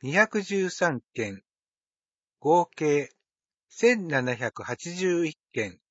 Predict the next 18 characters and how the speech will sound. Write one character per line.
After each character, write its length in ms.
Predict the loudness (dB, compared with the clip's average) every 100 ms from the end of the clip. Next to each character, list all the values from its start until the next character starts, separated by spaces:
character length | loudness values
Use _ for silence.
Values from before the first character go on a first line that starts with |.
| _ _ _ _ _ _ _ _ _ _ _ _ _ _ _ -8
特 200 | -6 -4
殊 160 | -4
詐 180 | 4 4
欺 220 | 4 -6 -6 _
被 200 | -8 6
害 280 | 8 8
発 280 | 6 4 2
生 240 | 0 2 2
状 260 | 4 4
況、 440 | 2 -2 -4 -4 -10 _ _ _ _ _ _ _ _ _
件 280 | 0 2 2
数、 460 | -2 -2 0 0 -6 _ _ _ _ _ _ _
被 160 | -2
害 240 | 4 4 4
金 300 | -2 -2 0
額 260 | -2 -2
の 140 | -8 -8
順。 340 | -6 -6 -8